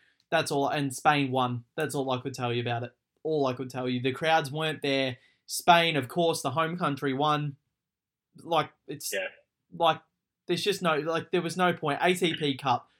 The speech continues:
Speaker 1: was so much better, so much better. The crowds were more vocal. Um, it, it was just, it was brilliant. So they need to go back to the old Davis Cup reform. A T P Cup can be its own separate entity. Davis Cup just needs to change. That's all I can say on the matter. But Joel, we better,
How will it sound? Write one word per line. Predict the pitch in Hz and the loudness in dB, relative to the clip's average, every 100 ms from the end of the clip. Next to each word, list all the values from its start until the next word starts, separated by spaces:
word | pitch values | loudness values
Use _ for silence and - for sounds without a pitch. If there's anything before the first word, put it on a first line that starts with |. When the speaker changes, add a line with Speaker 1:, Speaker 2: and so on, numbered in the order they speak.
| _ - | _ -6
Speaker 1:
was | 135 - | -4 -4
so | - - - - 185 175 | -4 -4 -4 0 4 4
much | 156 131 | 4 0
better, | - 123 127 _ _ | -2 -4 -6 _ _
so | - - 180 | -10 2 2
much | 175 151 | 2 -2
better. | 147 135 | -4 -4
The | |
crowds | 131 - 180 196 180 | -4 0 4 4 2
were | |
more | 156 139 | -2 -2
vocal. | 127 127 131 135 131 - _ _ - | 0 0 0 -2 -4 -8 _ _ -2
Um, | 139 131 127 127 | 0 0 -2 -4
it, | 151 | -6
it | 147 127 160 | -4 -2 -2
was | 147 135 | -2 -4
just, | 165 - | -6 -6
it | 160 | -4
was | 143 | -4
brilliant. | 123 131 139 123 127 - | -4 -2 -2 -2 -8 -10
So | - 156 139 139 139 135 - _ _ _ - | 0 4 6 6 2 0 -8 _ _ _ 4
they | 160 | 4
need | 165 156 | 2 -2
to | 160 | 0
go | 156 | 2
back | 147 147 | 4 4
to | - | 2
the | 135 | 0
old | 156 170 | 4 4
Davis | 156 156 143 | 4 0 0
Cup | - 160 147 | 0 0 0
reform. | 147 160 151 151 | -6 -4 -4 -2
A | 151 | -2
T | 147 147 | -2 -4
P | 143 143 | -2 -4
Cup | 131 139 - | -2 -6 -6
can | 143 | -6
be | 135 | -6
its | 127 | -4
own | 147 143 | -6 -6
separate | 123 143 131 139 | -4 -4 -4 -4
entity. | 143 139 - 143 139 _ _ _ _ | -4 -6 -4 -4 -4 _ _ _ _
Davis | 156 147 131 | 0 0 0
Cup | 139 131 | -2 -2
just | 143 123 | -4 -6
needs | 135 123 | -6 -6
to | - | -8
change. | 123 135 123 123 | -8 -4 -4 -2
That's | 131 | -4
all | 139 135 | -4 -4
I | 127 | -4
can | 139 | -6
say | 127 131 | -6 -4
on | 127 127 | -2 -2
the | |
matter. | 127 127 127 | 0 0 2
But | 151 - 147 | 0 -4 2
Joel, | 170 165 | 4 4
we | 160 | 4
better, | 202 247 220 | 4 2 0